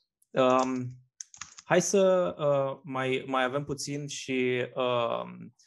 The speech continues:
mai am, practic, două, două întrebări. Dacă am înțeles că sunt pentru, uh, fondatorii, uh, români, că programul e, uh, comunitatea e pentru fondatorii români, vă uitați și în oportunitățile pe care le puteți oferi prin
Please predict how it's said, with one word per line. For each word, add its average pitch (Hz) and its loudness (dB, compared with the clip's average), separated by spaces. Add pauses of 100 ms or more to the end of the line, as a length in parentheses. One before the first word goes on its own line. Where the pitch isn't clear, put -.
(340)
mai 131 -2
am, 139 0
practic, 123 -2
două, 120 4
două 120 2
întrebări. 113 -6
Dacă 127 0 (540)
am 139 -2
înțeles 147 -2
că 147 -6
sunt 135 -8
pentru, 123 -2 (240)
uh, 117 -8
fondatorii, 131 0
uh, 107 -4
români, 110 -6
că 131 -8
programul 113 -6
e, 117 -6 (160)
uh, - -20 (280)
comunitatea 123 -4
e 120 -8
pentru 127 -10 (160)
fondatorii 131 0
români, 123 -4 (420)
vă 131 -6
uitați 139 2
și 139 -4
în 131 -6
oportunitățile 127 -2
pe 123 -6
care 120 -2
le 117 -6
puteți 120 -8
oferi 117 -4
prin 117 -8